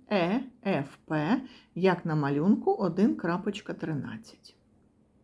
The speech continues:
Перше завдання. Через кожні дві точки проведіть пряму. Запишіть назви всіх цих прямих.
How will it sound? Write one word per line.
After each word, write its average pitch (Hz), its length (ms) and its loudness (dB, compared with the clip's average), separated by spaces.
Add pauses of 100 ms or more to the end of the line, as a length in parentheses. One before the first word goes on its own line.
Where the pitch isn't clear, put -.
(540)
Перше 226 340 0
завдання. 151 540 0
Через 233 340 2
кожні 320 400 6
дві 202 180 4
точки 165 500 -2
проведіть 208 500 2
пряму. 156 400 -2 (540)
Запишіть 202 640 2
назви 165 540 0
всіх 262 520 0
цих - 280 -8
прямих. - 600 -8